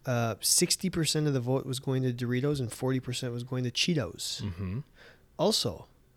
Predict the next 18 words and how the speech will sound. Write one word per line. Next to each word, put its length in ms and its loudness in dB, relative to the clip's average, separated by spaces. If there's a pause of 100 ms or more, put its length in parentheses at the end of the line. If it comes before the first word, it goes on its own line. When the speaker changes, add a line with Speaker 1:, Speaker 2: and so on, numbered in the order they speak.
(480)
Speaker 1:
can 240 0
you 120 6
have 260 0
too 160 0
much 260 2
chocolate 540 -2 (120)
in 140 -2
your 140 -2
hot 240 -4
chocolate? 640 -2 (220)
Speaker 2:
Mm-hmm. 560 4 (480)
Speaker 1:
Fifty-seven 760 2
percent 300 0
of 60 2
the 60 0
people 260 0
said 260 0
no. 500 0